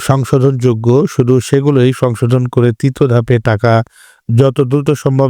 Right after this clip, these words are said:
দেওয়ার প্রক্রিয়া শুরু করবে অধিদপ্তর। কর্মকর্তা আরও জানান, তৃতীয় ধাপেও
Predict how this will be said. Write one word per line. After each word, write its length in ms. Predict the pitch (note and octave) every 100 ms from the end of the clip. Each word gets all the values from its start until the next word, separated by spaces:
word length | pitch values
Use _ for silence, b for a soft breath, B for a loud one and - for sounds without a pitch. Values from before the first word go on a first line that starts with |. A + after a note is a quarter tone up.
| A#2+
দেওয়ার 220 | A#2+ A#2+
প্রক্রিয়া 420 | - B2 B2 A#2+ A#2+
শুরু 280 | - A2+ A2+
করবে 320 | - A2 A2+ C3 - b b -
অধিদপ্তর। 560 | B2 A#2+ A2+ - G#2+ F#2+ - b b b b
কর্মকর্তা 680 | C#3+ C#3 C#3 C3 C#3 - C#3+ C#3+ -
আরও 220 | A2 A#2
জানান, 320 | A2+ A2 A#2 C#3+ -
তৃতীয় 300 | C#3 B2+ C#3
ধাপেও 440 | B2+ C3 B2+ A2+